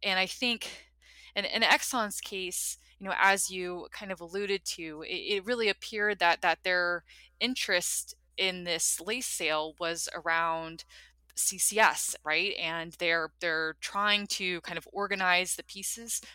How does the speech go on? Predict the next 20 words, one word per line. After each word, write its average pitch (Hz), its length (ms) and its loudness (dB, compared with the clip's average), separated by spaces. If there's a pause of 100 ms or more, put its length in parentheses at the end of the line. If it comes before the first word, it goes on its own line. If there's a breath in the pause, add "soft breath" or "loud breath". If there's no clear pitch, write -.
to - 80 -14
put - 180 -6
together 185 380 2
this, 170 420 0 (460 loud breath)
like, 139 220 -8 (200)
unprecedented, 175 960 6
massive 170 760 4
C - 240 -4
C - 180 -2
S 156 200 2
hub, 156 340 0 (400 loud breath)
um, 165 360 6
in 208 140 0
Houston. 190 600 -2 (380 loud breath)
And 190 240 0
the 180 100 2
idea 175 500 4
is 185 300 -2
that 165 380 2
captured 165 580 -2